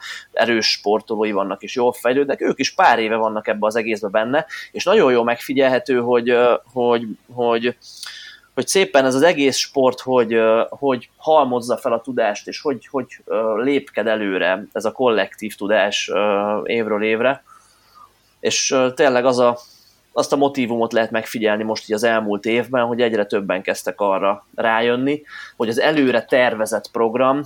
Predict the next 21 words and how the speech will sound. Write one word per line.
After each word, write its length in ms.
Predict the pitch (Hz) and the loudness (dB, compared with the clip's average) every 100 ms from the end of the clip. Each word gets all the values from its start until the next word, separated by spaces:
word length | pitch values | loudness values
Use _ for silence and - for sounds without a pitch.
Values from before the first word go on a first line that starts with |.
| - | -6
amikor 320 | 110 110 120 | -8 0 2
az 180 | 120 117 | 2 2
van, 160 | 110 | 0
hogy 160 | 113 110 | 0 0
na 140 | 151 | 2
jó, 160 | 156 139 | 2 2
most 200 | 127 127 | 0 0
előre 240 | 135 127 | 0 0
megtervezem, 580 | 123 120 - 110 113 113 | 0 -2 0 0 0 -4
hogy 120 | 110 | -4
két 260 | - 123 120 | -2 -4 -2
hónapig 460 | 120 110 101 95 - | -4 -4 -4 -8 0
alapozok, 540 | 160 151 143 131 123 | 4 4 2 0 -2
aztán 300 | - - 104 | -4 -4 -6
két 240 | - 120 - | -2 -4 -2
hónapig 360 | 98 95 95 | -6 -6 -2
erőnövelek, 600 | 120 131 123 117 113 104 | 0 2 0 2 2 0
aztán 260 | 90 - 107 | -6 -8 -6
egy 140 | 107 | -6
hónapig 420 | - 107 87 92 - | -6 -6 -6 -8 -10
peakingelek, 680 | 123 123 139 135 135 143 | -8 -6 -4 0 2 0